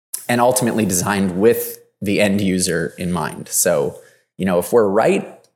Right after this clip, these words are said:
in our thinking, hopefully we'll look back in two or three years and see the Surveyor as not this strange all-road category that not a lot of folks are in. But my hunch is you're gonna see the bigger brands moving towards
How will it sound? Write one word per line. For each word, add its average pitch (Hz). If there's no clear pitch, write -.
in 123
our 131
thinking, 151
hopefully 110
we'll 104
look 107
back 104
in 101
two 107
or 101
three 98
years 104
and 92
see 101
the 104
Surveyor 104
as 92
not 104
this 101
strange 98
all-road 95
category 95
that -
not 95
a 92
lot 90
of 85
folks 87
are 87
in. 147
But -
my 101
hunch 98
is 92
you're 95
gonna 92
see 92
the 92
bigger 98
brands 90
moving 110
towards 101